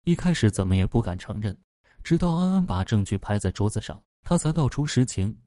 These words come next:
原来两个人现在一起做任务，还有半个月就可以升级了。为了不错过这个机会，才没跟对方解除关系。可安安听完这话，压根就不买账，心想：“为了这么个破游戏，你就敢骗我？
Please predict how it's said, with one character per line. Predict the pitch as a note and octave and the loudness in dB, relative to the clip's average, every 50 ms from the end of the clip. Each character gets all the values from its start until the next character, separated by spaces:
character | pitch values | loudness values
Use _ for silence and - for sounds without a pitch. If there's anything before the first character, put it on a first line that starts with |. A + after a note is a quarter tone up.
| _ _ _ - | _ _ _ 0
原 | A#2+ A#2+ D3+ | 2 4 4
来 | E3+ E3+ F3 | 4 2 2
两 | F3 C#3 G#2+ G#2 | 2 0 0 0
个 | G#2+ C3+ | -2 -2
人 | B2 A2 G2+ G2+ | 0 0 -2 -2
现 | G#2 - A2+ G2+ | -2 -2 -4 -2
在 | - G2+ | -2 -4
一 | F#2 F#2+ G2 | -6 -6 -8
起 | - - - | -8 -10 -12
做 | - - F#2+ F#2 | -12 -10 -8 -8
任 | G2+ G2 F#2+ | -8 -8 -10
务， | F#2+ G2+ - _ _ _ _ | -10 -12 -16 _ _ _ _
还 | - - D#3+ | -4 0 2
有 | F3+ F3+ | 2 2
半 | D3+ D#3+ D3+ C3+ | 2 2 0 2
个 | - B2+ | 2 4
月 | A#2 G#2+ G2 | 4 4 4
就 | F#2+ - G#2 F#2 | 2 2 0 0
可 | - - | 0 -2
以 | G2 F#2+ | -4 -4
升 | G2 - - A#2 B2 | -2 0 0 2 2
级 | A#2+ - F#2+ | 0 -2 -6
了。 | F2 - G2 - _ _ _ _ _ _ - - _ - | -8 -8 -12 -16 _ _ _ _ _ _ -20 -12 _ 2
为 | G#3 G#3+ | 2 4
了 | F#3 E3 | 4 2
不 | - - C3 C#3+ | 2 2 0 0
错 | E3 - - F3+ C#3 | 0 2 2 2 2
过 | - - D3+ C#3+ | 4 2 2 2
这 | C3 - E3 | 2 0 0
个 | B2 A2+ | 0 -2
机 | - - A2 A2+ | 0 0 0 0
会， | A2+ - A2 - - _ _ _ _ | 0 0 -2 -6 -6 _ _ _ _
才 | - - C3+ D#3 | -4 0 2 2
没 | E3 D3 C3 B2+ | 4 4 4 2
跟 | C3 E3 E3+ F3+ | 2 2 0 2
对 | F#3+ C#3+ A2+ | 2 2 2
方 | G2 - B2+ C#3 D3 | 2 4 2 2 2
解 | C#3 - - | 0 -4 -8
除 | - - - | -8 -8 -6
关 | G#2 - G#2 G2+ G#2+ | 0 2 2 2 2
系。 | A2+ - G#2+ - - _ _ _ _ _ _ _ _ | 0 -4 -6 -6 -8 _ _ _ _ _ _ _ _
可 | - - A#2 | 2 6 6
安 | A2+ B2 C#3 | 8 8 8
安 | D3+ E3+ | 8 6
听 | F3 - - G3 F#3 | 6 6 6 6 6
完 | A2+ F#2+ F#2 | 6 4 4
这 | - - F#2+ | 2 2 0
话， | - - - - - _ _ _ _ | 0 -2 -6 -8 -8 _ _ _ _
压 | F3 E3+ D#3+ | 0 0 2
根 | C#3+ - E3+ F3 | 2 2 0 0
就 | E3 - F#3 | 2 0 -2
不 | C#3+ - - | 0 0 -2
买 | G2+ F#2 F2+ G#2+ | -2 -2 -4 -4
账， | - - G#2+ A2 - _ _ _ _ _ _ | -4 -4 -4 -4 -6 _ _ _ _ _ _
心 | - - - F#3+ F#3+ | -4 2 4 4 4
想 | F3 - - F#3 F#3+ - - _ _ _ _ _ _ _ _ _ | 4 2 0 -2 -2 -4 -10 _ _ _ _ _ _ _ _ _
：“为 | - G#3+ G3+ | 4 4 6
了 | F3 C#3+ | 6 4
这 | C3 - G3 G3+ | 2 2 0 2
么 | F3 A2+ | 2 2
个 | G#2 A#2 | 0 0
破 | - - - A2+ | 0 0 0 2
游 | G2+ F#2 F#2 | 2 2 0
戏， | G#2+ - - G#2+ - - _ _ _ _ | -2 -4 -4 -6 -8 -10 _ _ _ _
你 | - A#2 A#2 A2+ | 0 2 2 4
就 | - F3+ | 4 2
敢 | D#3+ - G2 F#2 F#2 | 2 2 0 -2 -2
骗 | - - B2+ A2+ | 0 2 2 2
我？ | G#2 G#2+ - - | 2 0 -4 -10